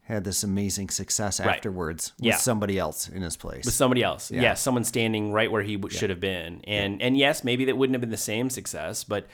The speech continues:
Speaker 2: he was already bringing in money. I mean, his al-
Speaker 1: Yeah.
Speaker 2: the albums were doing well. They were record-, they were doing cool stuff. Um, but it also sort of, it makes you think that, I mean, nobody d-, nobody doesn't know Back in Black by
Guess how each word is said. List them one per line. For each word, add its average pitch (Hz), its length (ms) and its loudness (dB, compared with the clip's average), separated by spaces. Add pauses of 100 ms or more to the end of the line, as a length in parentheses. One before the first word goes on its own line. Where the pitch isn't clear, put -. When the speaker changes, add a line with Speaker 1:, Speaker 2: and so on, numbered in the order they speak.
(160)
Speaker 2:
he 131 160 0
was 127 160 2
already 113 600 2 (260)
bringing 95 340 -4
in 90 200 -4
money. 92 420 -4
I - 40 -6
mean, 95 100 -6
his 95 120 -6
al- 92 160 -2
Speaker 1:
Yeah. - 60 -8
Speaker 2:
the 98 80 -4
albums 101 320 0
were 92 60 -10
doing 85 220 -8
well. 95 320 -2
They 107 120 -6
were 90 120 -4
record-, 90 380 -6
they 101 60 -6
were 95 80 -6
doing 113 520 -6
cool 95 240 -10
stuff. 101 560 -4 (580)
Um, 92 760 0 (160)
but - 220 0 (320)
it 165 100 0
also 247 280 2
sort 208 200 2
of, 127 180 0 (280)
it 131 80 -2
makes 185 240 2
you 196 60 -4
think 156 340 0
that, 104 280 -4 (540)
I 143 40 -2
mean, 143 240 4
nobody 143 460 4
d-, 110 100 -2 (100)
nobody 143 420 6
doesn't 101 360 0
know 90 220 -4
Back 80 260 -8
in 80 100 -12
Black - 320 -16
by 53 280 -16